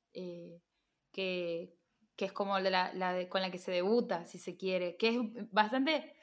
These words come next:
peyorativo lo que estoy diciendo, pero al mismo tiempo no, porque es por ahí quien alimenta, digamos, la, el, el hábito de la lectura a mucha gente que antes no lo tenía.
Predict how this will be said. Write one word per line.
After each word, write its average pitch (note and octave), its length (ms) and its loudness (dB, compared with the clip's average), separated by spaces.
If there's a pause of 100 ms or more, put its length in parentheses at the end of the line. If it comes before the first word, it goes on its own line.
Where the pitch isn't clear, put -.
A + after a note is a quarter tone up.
(240)
peyorativo A3 460 4
lo B3+ 60 8
que A#3+ 60 8
estoy A3+ 160 4
diciendo, A3+ 560 2
pero F3+ 320 0
al F3 160 0
mismo F#3+ 200 -4
tiempo A#3 300 0
no, A3+ 260 4
porque F3+ 1080 -2
es - 280 -12 (380)
por G3 160 0
ahí A3 340 2
quien G#3+ 160 -2
alimenta, G#3 600 0
digamos, G#3+ 400 0
la, F3+ 440 -4
el, F#3 520 -8
el - 100 -10
hábito F#3 240 -4
de G#3 60 0
la G3 80 2
lectura F#3+ 280 -4
a G3 40 -6
mucha F#3 200 -8
gente F#3+ 200 -12
que F#3 100 -10
antes F3+ 180 -8
no F3+ 120 -6
lo F3 80 -12
tenía. F3 260 -10